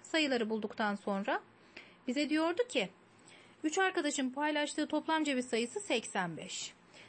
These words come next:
Şimdi Eymen'in altının katı kadar cevizi var.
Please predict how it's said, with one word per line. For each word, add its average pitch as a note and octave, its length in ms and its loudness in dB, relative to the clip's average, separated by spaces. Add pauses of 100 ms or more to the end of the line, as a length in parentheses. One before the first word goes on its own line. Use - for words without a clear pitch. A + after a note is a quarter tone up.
(100)
Şimdi F4+ 380 0 (380)
Eymen'in E4 580 2 (380)
altının D#4 460 4
katı F4 260 0
kadar A3+ 340 2
cevizi F3+ 380 -2
var. B3 420 -2